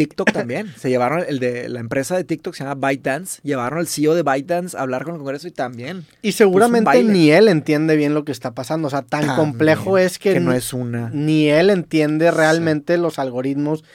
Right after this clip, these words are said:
Speaker 2: y
Speaker 1: Sí.
Speaker 2: los desarrollos que está generando una compañía así. A lo que voy es,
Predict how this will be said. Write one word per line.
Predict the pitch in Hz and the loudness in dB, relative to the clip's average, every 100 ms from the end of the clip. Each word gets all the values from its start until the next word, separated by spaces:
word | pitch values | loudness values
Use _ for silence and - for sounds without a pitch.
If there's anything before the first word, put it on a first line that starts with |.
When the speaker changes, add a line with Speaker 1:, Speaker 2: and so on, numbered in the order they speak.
| _ | _
Speaker 2:
y | |
Speaker 1:
Sí. | - 123 | -12 -8
Speaker 2:
los | 127 | -6
desarrollos | 127 117 117 127 135 | -8 -10 -8 -8 -8
que | |
está | 139 131 | -12 -10
generando | 139 135 135 | -8 -6 -6
una | 139 | -6
compañía | 135 127 110 113 | -8 -10 -12 -10
así. | 127 156 _ - - - _ _ _ _ | -6 -6 _ -20 -20 -20 _ _ _ _
A | - | -4
lo | 143 135 | -4 0
que | 151 | 0
voy | 143 147 156 | 2 4 4
es, | 156 156 - | 4 2 -8